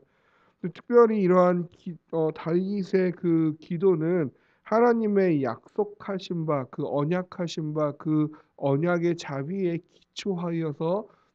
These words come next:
기도하고 있는데 이 하나님이 자신과의 그 언약, 하나님의 그 약속, 그 하나님의 그 말씀을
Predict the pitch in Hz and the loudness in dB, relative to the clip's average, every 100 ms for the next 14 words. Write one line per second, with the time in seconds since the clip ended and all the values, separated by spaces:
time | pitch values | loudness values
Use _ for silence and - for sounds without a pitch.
0 | _ - 156 175 165 185 208 175 131 135 | _ -10 2 4 4 -2 -2 -2 -2 -4
1 | 160 202 101 - _ _ _ 196 190 208 | -2 -2 -2 -8 _ _ _ -2 -2 0
2 | 254 262 247 240 233 233 226 - 160 147 | 0 0 0 -2 -2 -2 -4 -4 -8 -6
3 | 220 220 208 202 196 185 185 170 127 143 | -8 -6 -2 0 2 2 0 -2 0 0
4 | 165 170 120 - 185 196 190 180 175 170 | 0 -2 -4 -8 -6 -4 -2 -2 -2 -4
5 | 160 151 131 - _ 175 147 - 175 185 | -2 -2 -2 -8 _ -4 -4 -2 0 0
6 | 190 190 180 180 160 143 143 143 165 160 | -2 -4 -4 -4 -4 -2 -2 -6 -6 -4